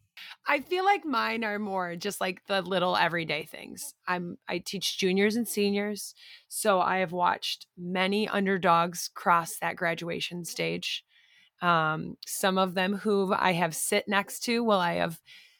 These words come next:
forced them to do their online gym homework. Um, <laughs> you know, um, so I, I don't have a big one. I have lots of little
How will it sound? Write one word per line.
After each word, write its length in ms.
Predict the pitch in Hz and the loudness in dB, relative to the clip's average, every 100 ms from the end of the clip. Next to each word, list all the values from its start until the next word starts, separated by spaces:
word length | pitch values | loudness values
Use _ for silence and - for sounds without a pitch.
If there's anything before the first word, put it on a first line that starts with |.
| _ _ - | _ _ -14
forced 520 | - - 214 202 - | -4 4 4 4 2
them 180 | 220 214 | 2 4
to 140 | 208 | 2
do 340 | 160 - 208 202 | 0 0 2 4
their 180 | 202 | 4
online 440 | 196 196 196 190 190 | 6 4 4 2 2
gym 220 | 175 180 | 0 0
homework. 540 | 196 208 208 247 - - - | 2 0 0 -2 -6 -16 -4
Um, 320 | - 196 196 180 - - | 2 6 6 4 0 -8
<laughs> 200 | - - | -14 0
you 80 | 240 | 2
know, 220 | 208 208 - - - - - 190 | 4 0 -4 -16 -16 -18 -6 0
um, 440 | 190 175 170 170 _ - _ | 2 2 -2 -6 _ -20 _
so 240 | - 226 - | -2 0 2
I, 380 | - 208 202 196 - | 2 2 2 0 -4
I 80 | 202 | -2
don't 220 | 214 233 | 0 2
have 160 | 262 262 | 2 2
a 60 | 208 | 0
big 260 | 196 170 | -2 -2
one. 300 | 160 - 160 _ | -4 -8 -10 _
I 120 | 185 | 0
have 180 | 190 170 | 0 2
lots 220 | 185 185 | -2 0
of 220 | 214 170 | -2 -2
little 580 | 170 175 170 170 165 170 | -6 -4 -2 0 -2 -6